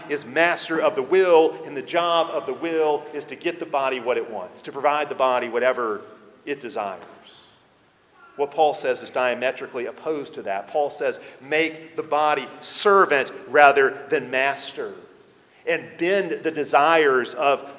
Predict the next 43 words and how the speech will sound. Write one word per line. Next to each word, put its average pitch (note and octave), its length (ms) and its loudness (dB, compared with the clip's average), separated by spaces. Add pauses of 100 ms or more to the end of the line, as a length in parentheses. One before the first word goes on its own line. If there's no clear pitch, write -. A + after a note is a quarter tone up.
the, B2+ 160 2
the B2+ 160 -8
body, A#2 400 2
bend D3+ 400 -2
the C#3 80 -2
desires C3+ 640 2
of D3 120 -10
the B2 80 -8
body B2 320 -2
towards B2 320 -10
righteousness. A#2+ 1080 -10 (580)
See, E3+ 120 -10
Paul E3+ 240 2
would C3+ 100 -4
tell F#3+ 180 2
us B2+ 100 -6
the - 80 -14
body C#3+ 260 -4
was A#2+ 140 -8
made B2+ 260 -8
good E3 240 -2
in C3+ 100 -10
the B2+ 40 -14
beginning C3 420 -8
as B2+ 80 -16
part C#3 160 -8
of B2+ 60 -12
God's C3 220 -4
good C#3+ 180 -8
creation. C3+ 600 -10 (680)
But E3+ 100 -2
the D3+ 60 -2
body D3+ 360 4
now C#3+ 340 2
is C3 300 -2 (220)
fallen, D#3 720 4 (180)
and D3+ 140 -2
so D#3+ 200 0
its E3+ 180 -4
desires D#3 680 2
cannot C#3+ 260 0
always D3+ 520 6
be C#3+ 180 -8